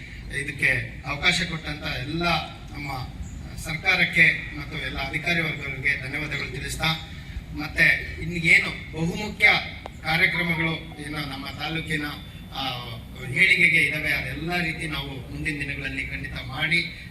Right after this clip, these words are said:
ತಮ್ಮ ಸಹಕಾರದಿಂದ, ಮತ್ತೆ ಈ ನಾನು ಒತ್ತಿ ಒತ್ತಿ ತಮ್ಮೆಲ್ಲರಿಗೂ ಮನವಿ ಮಾಡೋದಿಷ್ಟೇ,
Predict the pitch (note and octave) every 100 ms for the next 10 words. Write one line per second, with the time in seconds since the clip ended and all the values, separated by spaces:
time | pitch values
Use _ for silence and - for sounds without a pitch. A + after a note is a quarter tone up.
0 | - C#3+ D3 C3 - - D#3+ G3 F#3+ F3+
1 | E3 D#3+ D3+ D#3+ - - - D#3 D#3 E3+
2 | E3+ - - D#3+ D3+ D#3 E3 D#3+ E3 G#3
3 | - - D#3 D#3 D3 F3+ G3+ G3+ F#3 D#3
4 | E3 - G3+ F3+ E3+ D#3+ D#3+ D#3+ -